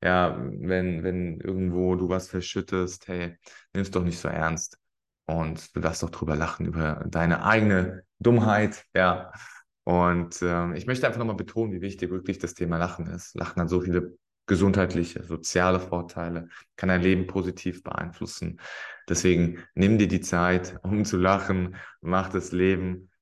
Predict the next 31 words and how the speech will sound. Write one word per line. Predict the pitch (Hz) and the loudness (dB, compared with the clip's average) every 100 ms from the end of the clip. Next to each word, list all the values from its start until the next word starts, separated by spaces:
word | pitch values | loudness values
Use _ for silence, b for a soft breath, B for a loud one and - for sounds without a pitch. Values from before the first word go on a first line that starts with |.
| - | -4
ja, | 85 90 98 - | 0 0 0 -2
oder | 92 90 | -4 -4
mach | 90 | -4
das | 92 85 | -8 -4
Lachen | 92 92 92 | -4 -4 -8
zu | - | -6
einem | 92 87 85 B _ | -4 -2 -6 B _
festen | - 104 - - | -2 -2 0 -4
Bestandteil | - - 101 101 - 98 90 | -4 2 4 4 4 4 4
deines | 87 90 85 | 2 -2 -2
Lebens | 87 87 87 85 - | -2 0 -2 -6 -10
und | 82 | -12
das | 76 - | -12 -6
war's | 80 90 98 | 0 2 0
auch | - - | -4 -6
an | |
der | 76 | -8
Stelle. | 76 - 76 82 85 B B B B | -10 -8 -4 -4 -6 B B B B
Und, | - 78 76 76 73 - | 0 2 4 2 -2 0
äh, | 80 80 78 | 2 4 4
ja, | 82 92 85 | 4 4 4
wenn | 98 | 2
ich | 98 | 0
vielleicht | - 104 - | 0 -2 0
nur | 95 | 0
einen | 92 104 104 | 0 0 -2
auch | 95 | -4
zum | 101 | -8
Schmunzeln | 95 - 110 113 - 104 | -8 -6 -2 -2 -2 -4
gebracht | 95 87 95 92 - | -4 -2 -2 0 2
habe, | 95 92 90 87 | 4 6 4 0